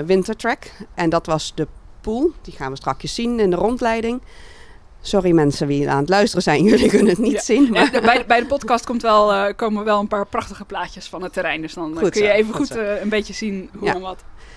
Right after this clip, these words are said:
Speaker 1: Nou, dan hadden we dus eerst het rondje rond de pool en deze paddock hier. Dus dat is het allereerste wat we aan hebben gelegd. Paddock is gedraineerd. Is ongeveer zestig centimeter afgegraven, grof pui-, puin erin, zandkerend doek en daarop zand.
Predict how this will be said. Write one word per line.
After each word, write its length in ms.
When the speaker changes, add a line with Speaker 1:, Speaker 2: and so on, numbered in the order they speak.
Speaker 1:
Nou, 180
dan 180
hadden 220
we 100
dus 100
eerst 180
het 100
rondje 580
rond 420
de 80
pool 460
en 280
deze 320
paddock 360
hier. 340
Dus 140
dat 160
is 120
het 80
allereerste 500
wat 160
we 60
aan 200
hebben 180
gelegd. 420
Paddock 280
is 160
gedraineerd. 720
Is 60
ongeveer 220
zestig 320
centimeter 560
afgegraven, 680
grof 400
pui-, 280
puin 260
erin, 320
zandkerend 640
doek 200
en 120
daarop 280
zand. 400